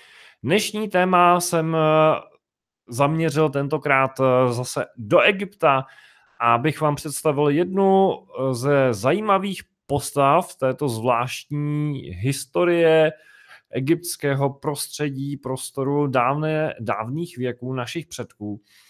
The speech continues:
Eh, někoho, kdo, eh, řekněme, i z pohledu současných egyptologů vybočuje takzvaně z řady. Eh, je prostě něčím zvláštní. A já vám ho chci právě proto představit.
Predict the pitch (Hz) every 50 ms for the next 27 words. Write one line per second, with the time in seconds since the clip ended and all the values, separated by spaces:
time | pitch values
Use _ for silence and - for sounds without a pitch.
0 | - - _ _ _ _ - 104 104 104 110 110 123 143 147 - 185 170 156 170
1 | 175 175 151 151 147 131 147 160 156 156 156 151 156 156 156 - - 110 113 110
2 | 113 123 117 135 139 - - 151 156 156 160 160 101 - 143 135 - - - -
3 | 220 208 190 214 214 202 160 151 147 143 143 131 - - - - - 160 139 -
4 | 175 156 - - - 160 147 - - _ - 170 170 208 202 202 - 156 147 139
5 | 127 113 120 127 123 110 131 127 107 120 139 147 147 151 143 143 139 131 - -
6 | 147 147 135 135 117 104 113 123 123 127 120 98 107 95 107 101 104 95 85 -
7 | _ _ _ _ _ _ _ - _ _ - - - _ _ _ _ - 95 98
8 | 101 101 98 98 101 98 - _ _ _ _ _ _ 123 127 156 185 190 196 190
9 | 135 - - - _ _ _ _ _ _ _ _ _ _ _ _ _ _ _ _
10 | - 156 151 - - - 160 156 143 135 139 135 - 147 143 131 104 107 101 95
11 | 110 113 101 - - - 101 87 73 - - - - 101 120 139 147 165 175 185
12 | 190 185 180 165 160 156 - - 156 147 127 123 139 143 135 135 127 120 123 110
13 | - - 92 - - - 101 85 80